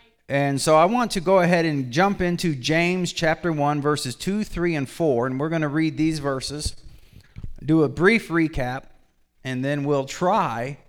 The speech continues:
If you can give me your full attention and God gives me his grace, we may not have part three. We may be able to get done.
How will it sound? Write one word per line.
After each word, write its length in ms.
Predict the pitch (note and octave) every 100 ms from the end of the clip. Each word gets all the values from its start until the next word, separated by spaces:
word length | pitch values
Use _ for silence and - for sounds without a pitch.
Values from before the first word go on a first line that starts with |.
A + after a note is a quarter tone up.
| _ _ _ _ _ - -
If 180 | B2 C3
you 120 | F3+
can 180 | E3+ D#3+
give 160 | E3+
me 100 | E3
your 120 | D3+ C#3
full 280 | - F#3
attention 420 | E3 - F3 F3+ D3+
and 100 | C#3
God 280 | D#3 D#3+
gives 180 | D#3+ D3
me 140 | D3+ C#3+
his 160 | C3+
grace, 380 | B2+ E3+ D#3+ -
we 160 | C#3+ C#3+
may 280 | D3 F#3
not 260 | E3 C#3+ C3
have 280 | C3+ C3+ -
part 240 | C3+ A2+
three. 260 | - C3+ C#3+
We 160 | D3
may 200 | D3 D#3+
be 120 | D#3+ C#3+
able 120 | D3
to 40 |
get 200 | D3+ D3+
done. 280 | D#3 A#2